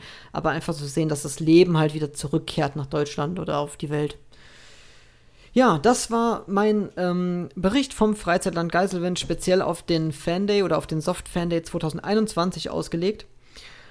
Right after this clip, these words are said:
Äh, ich hoffe, es hat euch trotzdem Spaß gemacht, auch wenn's jetzt ein bisschen unstrukturiert war. Aber ich wollte dennoch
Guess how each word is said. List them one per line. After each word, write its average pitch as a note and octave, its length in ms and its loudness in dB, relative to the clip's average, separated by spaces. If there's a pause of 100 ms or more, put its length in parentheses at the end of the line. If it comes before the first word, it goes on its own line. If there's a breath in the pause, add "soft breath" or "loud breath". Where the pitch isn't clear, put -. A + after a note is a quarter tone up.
(300 loud breath)
Äh, F3+ 220 0
ich F3+ 100 0
hoffe, A#3+ 120 4
es - 60 2
hat B3+ 120 6
euch B3 80 4
trotzdem B3+ 300 0
Spaß B3 360 0
gemacht, A3+ 260 0
auch F3 140 0
wenn's G3+ 180 0
jetzt - 140 -8
ein F3+ 80 0
bisschen G3 200 0
unstrukturiert F3+ 680 -2
war. E3 260 2
Aber D#3+ 180 0
ich D#3+ 200 -4
wollte E3+ 440 2 (520 loud breath)
dennoch E3+ 480 2